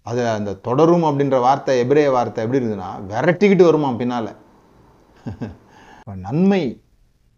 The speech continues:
அப்படிங்கிறது, நன்மைன்ற ஹீப்ரு வேர்டுக்கு ப்ராஸ்பெரிட்டி, ப்ளஷர், at ease அப்படிலாம் அர்த்தம் வருது.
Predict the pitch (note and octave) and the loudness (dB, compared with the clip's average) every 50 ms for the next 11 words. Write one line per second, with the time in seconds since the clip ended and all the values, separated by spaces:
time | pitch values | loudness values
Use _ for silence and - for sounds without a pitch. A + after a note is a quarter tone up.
0 | _ _ _ _ _ _ _ _ _ _ _ _ _ _ _ _ _ - G#2+ A#2+ | _ _ _ _ _ _ _ _ _ _ _ _ _ _ _ _ _ -8 -4 -2
1 | B2 B2+ C3+ A#2+ A2+ A2 B2 E3+ D#3+ B2 A2 A2+ C3 D3+ - _ _ _ _ _ | 0 0 2 0 0 -2 0 0 0 0 0 -2 -4 -8 -10 _ _ _ _ _
2 | _ _ _ _ _ _ - G2+ G2+ A#2+ D#3 E3+ F3 F#3 F#3+ F#3+ F#3+ F#3 F#3 D#3+ | _ _ _ _ _ _ -14 -10 -6 -4 -2 0 0 2 2 2 2 2 2 2
3 | C3 A#2 D#3 E3+ D#3 D#3 D#3 C3 A2 A2+ G#2+ G2+ G#2 G2 - A2 F#2 F2 F#2 - | 2 2 2 2 2 2 2 2 2 0 0 -2 -2 -4 -4 -4 -6 -6 -10 -16
4 | - _ _ _ _ _ _ _ - A2+ C3+ C#3+ - - - C#3 B2 A#2 G2 - | -20 _ _ _ _ _ _ _ -6 -4 -4 -4 -4 -2 0 0 0 0 -2 -4
5 | G#2+ F2+ F2+ - _ _ _ _ _ _ _ _ - B2 B2 B2+ A2 G2+ C3+ C3 | -6 -6 -8 -10 _ _ _ _ _ _ _ _ -6 -4 -2 -2 0 2 2 2
6 | A#2 G2 F2 - - - _ _ _ _ _ _ _ _ - B2+ B2+ - - - | 2 0 -4 -10 -16 -20 _ _ _ _ _ _ _ _ -4 -4 -4 -4 -4 -4
7 | D#3+ C#3 C#3 C3+ A#2+ G#2+ F#2 E2+ E2+ F2+ - _ _ _ _ _ _ _ _ _ | -2 0 2 2 0 0 -4 -6 -12 -16 -20 _ _ _ _ _ _ _ _ _
8 | - D3+ D#3 E3 E3+ G3+ A3+ G#3+ F3+ D#3+ D3 C#3 C3 B2+ A#2+ A#2 A#2+ A#2+ A2+ G#2 | -6 -2 0 0 0 0 0 0 -2 -2 -4 -4 -6 -6 -8 -8 -10 -12 -12 -12
9 | - A#2 C#3+ C#3+ - F3 D3+ C3+ B2+ A2+ G2 | -8 -6 -6 -6 -4 -4 -4 -4 -4 -6 -8